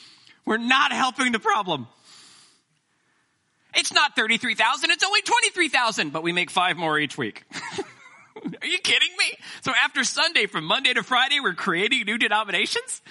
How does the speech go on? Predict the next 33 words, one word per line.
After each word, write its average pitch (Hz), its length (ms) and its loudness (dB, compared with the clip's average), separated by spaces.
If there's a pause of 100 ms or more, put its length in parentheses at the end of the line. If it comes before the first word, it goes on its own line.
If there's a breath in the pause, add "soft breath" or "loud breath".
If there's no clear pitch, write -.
(140 loud breath)
in 214 80 -4
the 208 80 0
Protestant 240 440 -2
church 285 220 0
because 226 260 -2
somehow 262 400 2
we're 269 80 -4
doing 269 180 -2
something 277 320 -4
wrong? 302 320 -2 (1500 soft breath)
That 311 200 4
guitar 262 260 0
player 247 200 2
uses 233 340 0
a - 20 2
capo. 175 360 0
We 190 120 0
need 247 140 -2
to 196 40 2
start 202 220 0
another 170 220 0
church. - 320 -4 (1900 soft breath)
Some 127 120 -4
of 127 60 -2
you 143 80 0
don't 147 100 0
know 160 60 -6
what 160 120 -2
a - 20 -2
capo 196 320 -2
is. 196 200 -2
It's - 120 -6
fine. 131 180 -2